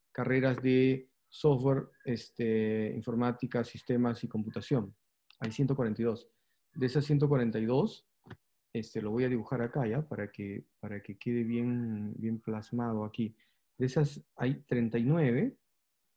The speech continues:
que son, este, eh, sistemas, ingeniería de sistemas. ¿Ok? Treinta y nueve. Pero ¿qué resulta? Que esas treinta y nueve, las treinta y nueve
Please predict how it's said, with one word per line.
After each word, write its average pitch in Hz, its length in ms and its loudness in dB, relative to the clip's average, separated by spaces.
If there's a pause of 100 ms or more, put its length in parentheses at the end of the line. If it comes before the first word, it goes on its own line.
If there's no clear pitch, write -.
(400)
que 120 140 -2
son, 135 540 2
este, 107 1120 -2 (280)
eh, 113 180 -4
sistemas, - 840 -4
ingeniería 110 400 0
de 117 60 -2
sistemas. 107 440 -8 (760)
¿Ok? - 220 -10 (1200)
Treinta 110 280 -4
y 110 40 0
nueve. 107 340 -2 (1200)
Pero 123 220 2
¿qué 170 120 2
resulta? 151 420 2
Que 131 80 0
esas 143 180 2
treinta 120 240 0
y 120 40 2
nueve, 143 360 4
las 117 160 -2
treinta 120 240 -2
y 127 40 0
nueve 151 460 2